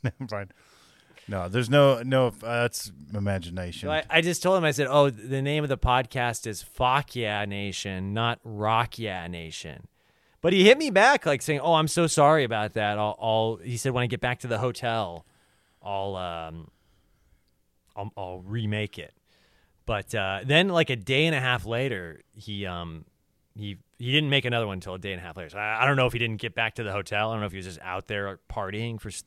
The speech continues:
Speaker 2: thirty-six hours straight. But, um, and then he sent, he sent a follow-up message, though, saying, like, "Oh, hey, oh, I'm trying to send this to you," but, uh, like,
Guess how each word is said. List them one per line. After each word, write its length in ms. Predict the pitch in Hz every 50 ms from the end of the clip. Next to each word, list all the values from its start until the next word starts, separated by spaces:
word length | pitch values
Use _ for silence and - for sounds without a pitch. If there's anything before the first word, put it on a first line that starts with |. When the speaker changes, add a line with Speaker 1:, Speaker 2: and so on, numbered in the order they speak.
| _
Speaker 2:
thirty-six 420 | - 107 104 107 101 - 107 - -
hours 240 | 107 98 95 90 -
straight. 360 | - - 92 95 113 120 117 _ _ _ _ _ _ _ _ _ - _ - - _ _ -
But, 180 | 117 110 107 104
um, 320 | 104 101 101 101 95 87 - _ _ - -
and 120 | 139 156
then 80 | 202 220
he 80 | 233 196
sent, 240 | - 247 233 -
he 100 | 165 160
sent 260 | 160 - 202 208 214 -
a 80 | 147
follow-up 540 | - - 147 151 175 220 254 233 160 117 104
message, 320 | 104 107 107 - 113 92
though, 140 | 95 113 104
saying, 180 | - 120 113 107
like, 100 | 104 104
"Oh, 180 | 135 139 127 123
hey, 160 | 135 135 - 101
oh, 280 | 123 131 131 117 101 _ _ _ _ -
I'm 120 | - 131 127
trying 300 | - - 147 147 147 135
to 60 | 131
send 220 | - 151 139 139 135
this 100 | 131 -
to 140 | - 143
you," 280 | 139 135 135 135 131 131
but, 220 | 117 123 117 110 107
uh, 120 | 107 104 -
like, 220 | 107 127 123 _